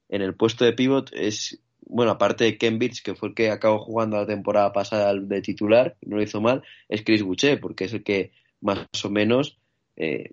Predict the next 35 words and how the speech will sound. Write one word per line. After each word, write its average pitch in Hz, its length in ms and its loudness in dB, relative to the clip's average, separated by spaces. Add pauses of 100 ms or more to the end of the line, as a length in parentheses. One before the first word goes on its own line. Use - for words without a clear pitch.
se 78 640 -4
querían 110 340 4
ir 107 140 4
desarrollando 123 840 0
y 120 60 -4
que 113 100 -6
parecía 98 400 -6
que 101 120 -4
podía 98 400 0
acabar 95 360 4
en 95 340 0
una, 90 580 -4
en 92 140 -2
una 92 200 2
estrella 107 360 4
como 92 300 0
lo 92 120 2
hizo 98 180 -6
Siakam, 127 400 0 (540)
pero 107 180 4
es 110 100 0
que 120 140 2
Achiuwa 120 460 2
tiene 123 220 0
veintiún 113 400 0
años 123 340 0
y 123 40 2
Boucher 107 520 0 (280)
y 101 120 -2
Birch 117 500 2
ya 104 140 2
tienen 107 240 0
veintiocho 90 500 -2
años. 95 360 -2 (680)
Entonces, 110 460 0